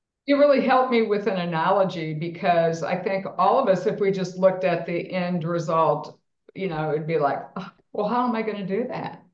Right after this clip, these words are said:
And yet we know, you know, a lot of times people will say, "I've never done this before." Well, you haven't done this specific thing before, but you've reached many goals in your lifetime. And they'll say, "Oh, I don't think I have," you know, and then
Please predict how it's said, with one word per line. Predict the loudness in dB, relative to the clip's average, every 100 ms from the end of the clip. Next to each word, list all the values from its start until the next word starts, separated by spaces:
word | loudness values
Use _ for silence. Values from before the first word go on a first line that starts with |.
| _ _ _ _ -6
And | -4 0
yet | 2 2 4
we | 2
know, | 2 2 4 4 4
you | -2
know, | -2 -2 -2
a | 0
lot | 0 0
of |
times | -4 -6
people | -4 -2 0
will | 0
say, | 2 2
"I've | 4
never | 2 -2 -2
done | 0 -2
this | -4 -10
before." | -12 -4 -2 -2 -4 -14 _
Well, | 2
you | 4 4
haven't | 4 4
done | 4 2 4
this | 2 2 -4 -14 _
specific | -20 -4 -2 0 2 2 0 0
thing | 0 0
before, | -2 0 2 2
but | 2
you've | 2 0 0 2
reached | 2 2 -2
many | -6 -4 -4 2
goals | 2 2 0
in | -4
your | -4 0
lifetime. | 0 0 -4 -10 -10 -14 -18 _ _ -6
And | -2
they'll | 0
say, | 0 0
"Oh, | 4
I | 4
don't | 2 -2
think | -6 -6
I |
have," | -2 0 0 -2 -8
you | -6
know, | -4 -4
and | -2
then | 0